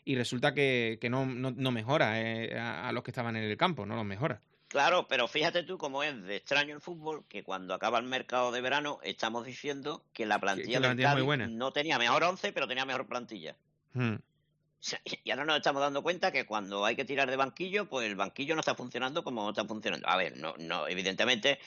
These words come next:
Speaker 2: eh, ya sería entrar en debate si no funciona por los jugadores, si por el momento en el que se hacen los cambios, si, eh, mm, por veinte mil cosas, por la situación anímica del equipo, que vuelvo a repetir, que es muy complicado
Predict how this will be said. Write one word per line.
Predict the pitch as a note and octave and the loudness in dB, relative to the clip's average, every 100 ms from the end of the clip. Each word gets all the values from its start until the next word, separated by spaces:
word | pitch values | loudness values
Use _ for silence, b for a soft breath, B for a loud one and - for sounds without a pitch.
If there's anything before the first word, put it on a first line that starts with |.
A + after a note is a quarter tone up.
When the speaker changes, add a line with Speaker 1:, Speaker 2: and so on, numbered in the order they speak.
| B B _ _ _ - | B B _ _ _ -14
Speaker 2:
eh, | E2 F#2 | -12 -2
ya | G#2+ G#2+ | 4 4
sería | G#2 A#2 B2 | 4 2 2
entrar | A2+ B2+ B2 | 2 4 4
en | B2 B2 | 2 0
debate | B2+ B2 C3 C#3 D3 | 0 2 2 0 -4
si | C3+ C3 A#2+ A#2 A2 | -4 -4 -2 -2 -2
no | A2+ | -2
funciona | A#2 A2+ A2+ A#2+ A#2+ G#2+ | -4 -4 0 4 4 2
por | A#2 A2+ | 0 0
los | A2 G#2+ | 0 0
jugadores, | A2+ A2+ D3+ F3+ F3 F3 | 2 4 6 8 8 6
si | - B2+ A#2+ | 2 -4 -6
por | A2 | -4
el | G#2 | -4
momento | G#2+ G#2 A2 | -2 -4 -2
en | A2+ | -2
el | |
que | A2 | -2
se | G#2 | -4
hacen | A2 A#2 | -4 0
los | B2+ | 0
cambios, | - F3 F3 E3+ E3 - | 4 4 4 2 2 0
si, | A#2+ F#2+ | -6 -2
eh, | A2 G#2 E2+ | 0 0 -2
mm, | G2+ F#2+ - - - | -8 -8 -12 -16 -2
por | A2 F2 | 0 2
veinte | A2+ G2 G#2 | 2 2 2
mil | A2+ | 2
cosas, | G2+ F2+ F2 | 0 0 0
por | |
la | F#2 | 0
situación | F#2+ G2 F#2+ A2 A#2 | 0 -2 -2 -2 0
anímica | A#2+ A2+ A#2+ A2 | 0 0 0 0
del | G#2 | 0
equipo, | A2+ F3+ F#3+ | -2 -2 -2
que | A2+ | -2
vuelvo | F#2 G2+ | 2 2
a | |
repetir, | G2 G#2+ F2+ | 2 -2 -4
que | - | -2
es | G2+ | 0
muy | A2+ A2+ | 0 2
complicado | A2 G2 G2+ - C#3 C#3+ E3 | 2 2 0 6 6 6 2